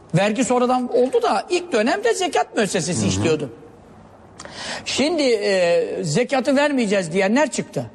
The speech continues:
Speaker 1: Hazreti Ebu Bekir zamanında. Onlarla harp etmek için ordu topladı. Hatta Hazreti Ömer dedi ki, "Bunlar namaz kılıyorlar, kıble ehlidirler, sen
Speaker 2: Evet.
Speaker 1: bunlarla n-, nasıl harp edersin?"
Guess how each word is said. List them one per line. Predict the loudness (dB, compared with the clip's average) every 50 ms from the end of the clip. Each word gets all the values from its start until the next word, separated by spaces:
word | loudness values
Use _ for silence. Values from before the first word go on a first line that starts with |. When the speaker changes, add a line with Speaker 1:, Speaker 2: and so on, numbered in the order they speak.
| -20 -20 -20 -20 -20 -20 _ -20 -20 -20 -20 -20 -20 -14 -6
Speaker 1:
Hazreti | -2 0 0 0 0 0 0
Ebu | 2 2 2 2
Bekir | 2 0 0 0
zamanında. | 0 0 0 2 0 0 0 -2 -4 -8 -10 -12 -18 -20 -20 -20 -20 -20 -20 -20 -20 -20 -20 -20 -20 -20 -20 -20 -20 -20 -20 -20 -4 -4 -4 -2 2
Onlarla | 2 2 4 4 2 2 0 0 -2
harp | -2 -2 0
etmek | 0 -2 -2 -2 -4 -4 -4 -4 -8
için | -6 0 2 2 2
ordu | 4 2 2 2 0 0
topladı. | 0 0 0 2 0 -2 0 0 -2 -4 -4 -14 -20 -20 -20 -20 -20 -20 -20 -20 -20 -20 -20 -20 -20 -20 -20 -20 -18 -6
Hatta | -2 -2 -2 0 0 0
Hazreti | 0 2 0 0 2 2
Ömer | 2 2 0 0
dedi | 0 -2 0
ki, | 2 2
"Bunlar | 4 4 4 2 2
namaz | 2 2 2 0 0
kılıyorlar, | 0 2 2 4 4 2 0 0 0
kıble | 0 2 2 4 4 2
ehlidirler, | 2 0 0 0 0 2 2 0
sen | 0 0 0
Speaker 2:
Evet. | 0 2 2
Speaker 1:
bunlarla | 2 2 2 2 2
n-, | 2 2 2 2 0 0 2 2
nasıl | 2 2 0 0
harp | 0 0 0 0
edersin?" | 0 0 0 -2 -2 -2 -6 -8